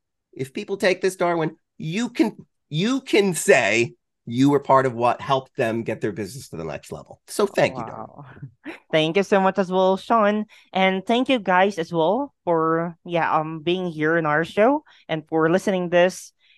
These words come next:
Speaker 2: Um, by the way, um, if you get any value for today's episode, we would love to get a rating or review where you get the podcast. If there's someone in mid of growing their business or thinking about starting a business, send this episode to them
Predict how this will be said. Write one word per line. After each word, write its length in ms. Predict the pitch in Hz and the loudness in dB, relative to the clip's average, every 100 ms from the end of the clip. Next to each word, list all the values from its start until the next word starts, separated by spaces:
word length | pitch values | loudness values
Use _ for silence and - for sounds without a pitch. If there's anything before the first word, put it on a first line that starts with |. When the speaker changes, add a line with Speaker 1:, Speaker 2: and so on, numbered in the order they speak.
| _ _ - | _ _ -2
Speaker 2:
Um, 420 | 180 180 175 185 | 2 2 2 -2
by 160 | 185 202 | -2 0
the 100 | 254 | 2
way, 260 | 214 160 165 | 0 -2 -4
um, 260 | - 175 | -4 -4
if 140 | 175 202 | -4 -2
you 80 | 208 | 0
get 220 | 190 - | 0 -2
any 180 | 190 170 | -4 0
value 300 | 160 175 180 | 2 2 0
for 160 | 180 | -6
today's 380 | 165 156 160 - | -4 -4 -4 -4
episode, 600 | 135 143 185 - 208 175 | -4 -2 -2 4 4 2
we 160 | 147 180 | -4 -4
would 140 | 185 | 0
love 180 | 170 160 | 2 2
to 60 | 165 | 0
get 140 | 170 | 0
a 60 | 147 | 0
rating 300 | 151 160 165 | 0 -2 -2
or 100 | 143 | -2
review 380 | 151 143 151 147 | -2 -2 -2 0
where 140 | 147 | 0
you 100 | 151 | 0
get 240 | 131 139 - | 0 -2 -2
the 80 | 139 | -8
podcast. 680 | - 139 135 156 147 160 - | -4 -4 -2 -2 -2 -2 -8
If 100 | 160 - | -8 0
there's 240 | 175 185 | 2 2
someone 280 | - 185 175 | 0 -2 -2
in 180 | 160 151 | -4 -2
mid 180 | 151 151 _ _ _ - | -2 -2 _ _ _ -4
of 160 | 170 | 0
growing 280 | 190 220 175 | 2 2 2
their 140 | 151 | 0
business 540 | 135 151 - 170 175 - | 0 -4 -2 -2 -2 -4
or 400 | 147 143 143 143 | -2 0 -2 -4
thinking 280 | 190 190 180 | -6 -4 -2
about 260 | 151 151 - | 0 0 2
starting 400 | 185 180 180 147 | 0 0 0 -2
a 40 | |
business, 560 | 156 151 180 175 - - - - _ | -2 -2 -2 -2 -2 -16 -20 -20 _
send 320 | - 202 220 | -4 0 0
this 160 | 202 - | 0 -2
episode 460 | - 156 180 - 202 | -2 -2 0 0 0
to 80 | 196 | 0
them 340 | 214 214 | 2 2